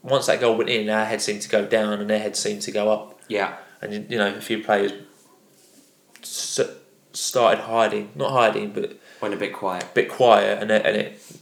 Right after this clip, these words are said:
Speaker 1: it had that spiral effect in it for them.
Speaker 2: Doesn't seem to be someone to, even though Nolan was there, there's no one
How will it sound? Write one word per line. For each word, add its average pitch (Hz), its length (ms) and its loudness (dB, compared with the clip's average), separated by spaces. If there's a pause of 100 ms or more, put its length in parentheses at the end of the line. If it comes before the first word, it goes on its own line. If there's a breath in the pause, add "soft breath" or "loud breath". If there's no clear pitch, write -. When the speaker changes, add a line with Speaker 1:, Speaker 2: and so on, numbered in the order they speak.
Speaker 1:
it - 200 -4
had 110 100 -6
that - 140 0
spiral 104 360 6
effect 107 360 -4
in 104 120 -4
it 104 140 -8
for 104 80 0
them. 104 80 2
Speaker 2:
Doesn't 147 200 -4
seem 139 300 0
to 131 100 -6
be 123 140 0
someone 117 460 -2
to, 101 340 -2 (260 loud breath)
even 151 200 2
though 139 140 2
Nolan 131 360 2
was 104 180 -6
there, 90 440 0 (340 soft breath)
there's 120 200 -6
no 139 260 4
one 117 500 0